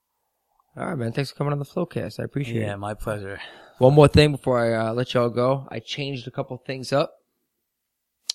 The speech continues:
Speaker 1: uh, with my float tank, 'cause as you guys know, my float tank, I bought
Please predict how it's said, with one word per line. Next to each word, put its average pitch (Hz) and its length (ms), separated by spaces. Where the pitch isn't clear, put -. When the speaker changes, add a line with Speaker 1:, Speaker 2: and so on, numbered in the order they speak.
Speaker 1:
uh, 87 220
with 98 220
my 98 100
float - 280
tank, 131 240
'cause 104 240
as 127 120
you 131 60
guys 139 240
know, 127 120
my 123 120
float 123 280
tank, 120 220
I 110 80
bought 107 280